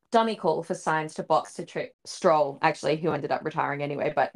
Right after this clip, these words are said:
to trick Stroll, Stroll into trying to do the undercut, which is exactly what they wanted.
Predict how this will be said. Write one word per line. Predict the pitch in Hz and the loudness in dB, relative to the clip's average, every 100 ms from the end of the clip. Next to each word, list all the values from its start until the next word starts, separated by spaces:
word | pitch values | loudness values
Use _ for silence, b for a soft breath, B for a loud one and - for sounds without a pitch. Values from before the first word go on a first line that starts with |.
| _ | _
to | - 170 | -12 -8
trick | 160 - - | -8 -8 -12
Stroll, | - - 160 156 - | -6 2 2 2 -6
Stroll | - - - 202 240 220 165 170 311 _ _ - | -16 -16 -14 0 4 4 2 -2 -8 _ _ -10
into | 170 165 | -8 -8
trying | 160 170 147 | -8 -6 -6
to | 156 | -6
do | 160 | -4
the | 160 151 | -4 -4
undercut, | 147 156 143 - | -6 -6 -8 -8
which | - | -10
is | 147 - - | -16 -18 -18
exactly | 151 147 147 156 | -12 -10 -8 -6
what | 147 147 | -4 -6
they | 151 | -2
wanted. | 208 208 202 | -2 0 -4